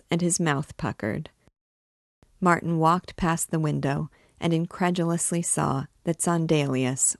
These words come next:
was growing old. As he sat by Leora in a deck chair,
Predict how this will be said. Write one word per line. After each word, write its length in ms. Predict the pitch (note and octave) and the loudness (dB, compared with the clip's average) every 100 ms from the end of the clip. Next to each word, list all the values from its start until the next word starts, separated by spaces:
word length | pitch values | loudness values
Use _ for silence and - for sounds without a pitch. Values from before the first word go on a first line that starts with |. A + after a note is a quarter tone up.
| - | -2
was 160 | E3 | -2
growing 500 | E3+ D3 C#3 C#3 D3 - | -2 -4 -2 -2 -4 -2
old. 560 | C#3 G#2+ A#2 C#3+ - - _ _ _ - _ _ _ _ _ _ _ _ - | -2 0 -2 -6 -10 -18 _ _ _ -20 _ _ _ _ _ _ _ _ -4
As 140 | F3+ | 0
he 80 | F3+ | 0
sat 360 | F3 - G#3+ - | 0 -2 -2 0
by 160 | F3+ | 2
Leora 540 | E3+ D#3+ C#3+ C3+ C3+ D#3 - | 2 2 4 2 2 -2 -2
in 120 | D3+ | 0
a 60 | |
deck 360 | D3+ D3+ D3+ - | 2 2 2 -2
chair, 440 | - G2+ F#2+ D2+ | -6 -2 -2 -4